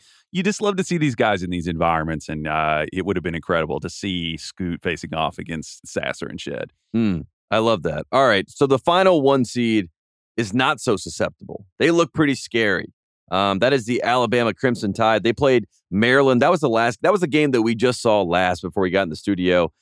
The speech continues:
Speaker 2: Uh, this game started out kinda weird, sort, sort of slow. One thing I took away from this game is that, look, we know Maryland's gonna muck it up. They did in the first half. Bama, th-, they played, you know, not their brand of basketball, but they had limited possessions,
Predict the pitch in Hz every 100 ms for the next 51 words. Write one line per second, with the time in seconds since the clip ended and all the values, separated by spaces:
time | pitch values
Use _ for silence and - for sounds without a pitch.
0 | _ - 98 107 156 196 180 - 151 131
1 | 123 123 123 98 104 120 117 - 131 127
2 | 196 190 - 110 120 131 139 143 _ _
3 | _ 127 226 196 202 156 147 131 113 110
4 | 104 101 - 104 98 87 101 98 90 123
5 | 98 - 139 165 165 117 123 131 120 101
6 | 104 95 101 107 95 104 - - _ -
7 | 107 87 120 127 110 - 113 - 107 107
8 | 113 _ _ - 123 131 143 143 139 -
9 | 107 92 117 120 135 127 98 90 - 92
10 | 110 92 98 135 123 135 107 117 120 101
11 | 101 113 120 117 123 123 107 113 110 -
12 | _ - 123 127 107 143 175 160 123 90
13 | 113 127 165 156 151